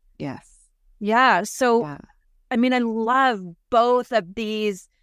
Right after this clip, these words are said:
Speaker 2: modalities being able to rewrite those neural pathways in the brain of what was, we thought, and how we should live and act.
Speaker 1: Right, right. And, you know, you brought up the inner child, and that's, uh,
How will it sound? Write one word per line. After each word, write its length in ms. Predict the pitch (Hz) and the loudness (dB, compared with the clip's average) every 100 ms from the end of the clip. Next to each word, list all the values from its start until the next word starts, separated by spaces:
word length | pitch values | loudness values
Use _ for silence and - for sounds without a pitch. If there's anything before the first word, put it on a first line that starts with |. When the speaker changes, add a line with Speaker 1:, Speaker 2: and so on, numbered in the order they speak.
| _ | _
Speaker 2:
modalities 1040 | 226 226 220 214 190 247 240 202 202 185 190 | -2 0 2 2 2 2 2 -2 -4 -6 -6
being 320 | 214 214 214 | -4 0 0
able 260 | 208 196 214 | 0 -2 -4
to 220 | - 220 | -4 -8
rewrite 1040 | 180 190 208 220 233 208 185 190 247 302 | -8 -6 -4 -2 -4 -4 -2 0 0 -2
those 260 | 226 214 180 | 0 0 0
neural 300 | 208 196 196 | -2 -2 -4
pathways 580 | 185 196 196 208 196 196 | -2 -2 -2 -4 -4 -4
in 120 | 190 | -4
the 80 | 190 | -4
brain 400 | 175 196 185 180 | -4 -4 -4 -4
of 200 | 180 165 _ _ _ | -4 -6 _ _ _
what 220 | 220 220 202 | 0 2 2
was, 680 | 214 208 214 233 220 - _ _ | 2 2 2 -2 -8 -18 _ _
we 180 | 208 214 | -4 -4
thought, 440 | 202 202 180 202 - _ _ _ _ _ - | 0 2 2 2 -2 _ _ _ _ _ -4
and 140 | 202 | -4
how 240 | 170 202 | 0 0
we 180 | 185 180 | 0 -2
should 300 | 165 196 170 | -4 -4 -4
live 440 | 165 165 - 175 - _ _ _ _ _ _ - | -2 -4 -4 -12 -20 _ _ _ _ _ _ -8
and 140 | 196 | -4
act. 240 | 165 160 175 | -4 -4 -6
Speaker 1:
Right, 320 | 175 165 - _ _ - | -6 -6 -10 _ _ -6
right. 320 | 170 170 175 _ _ _ _ _ _ | -4 -4 -8 _ _ _ _ _ _
And, 160 | 214 226 | -2 0
you 100 | 226 | 2
know, 320 | 214 202 185 | 0 -2 -4
you 180 | 190 180 | -6 -4
brought 240 | 196 190 | -2 -2
up 100 | 190 | -4
the 100 | 175 | -6
inner 200 | 175 180 | -6 -8
child, 560 | 175 - 165 165 147 147 - | -8 -8 -6 -6 -8 -10 -12
and 160 | - 165 | -8 -6
that's, 400 | 170 - - - _ _ _ | -6 -8 -18 -20 _ _ _
uh, 80 | - | -14